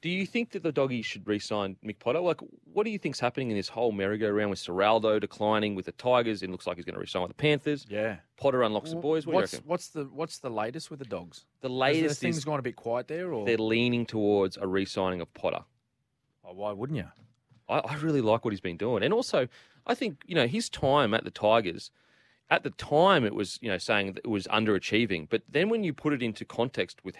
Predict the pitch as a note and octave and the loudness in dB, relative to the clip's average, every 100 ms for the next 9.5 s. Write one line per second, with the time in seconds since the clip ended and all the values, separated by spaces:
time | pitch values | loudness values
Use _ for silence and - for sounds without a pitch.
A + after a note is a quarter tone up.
0 | - A2+ A2 - _ _ _ _ G2+ D#2 | -2 4 4 2 _ _ _ _ -6 -6
1 | - _ - B2 A2+ F2+ - F#2+ F2 - | -8 _ 0 2 2 0 -2 -2 -2 0
2 | G#2 C3 E2+ - C3 C#3 G2 C#2+ _ _ | 2 4 2 -4 -4 -2 -4 -8 _ _
3 | _ - F#3 - E3+ B2 G#2+ G2+ G2+ G#2+ | _ -2 0 0 -2 -2 2 4 6 4
4 | A2+ A#2 C#3+ A#3+ A#3+ - D#2+ C2+ - G3 | 4 4 2 2 0 0 0 0 2 2
5 | - - F2+ E2+ - D#2 - _ C3 B2+ | 4 2 0 -2 -2 -2 -4 _ -4 -2
6 | A2+ - _ _ B2+ - D3+ D3 F#3 A#3+ | -2 -8 _ _ -6 0 2 4 2 2
7 | D#3+ B2 A2 A2+ B2 A2 - B2 A#2 - | 2 4 4 4 0 -2 2 2 2 0
8 | G#2 G2 A2 A2 G#2 G2+ F#2 F2+ - B2+ | -2 -2 -6 -4 -2 0 0 0 -2 -2
9 | - - G2+ A2 G2 | -4 -10 -6 -4 -4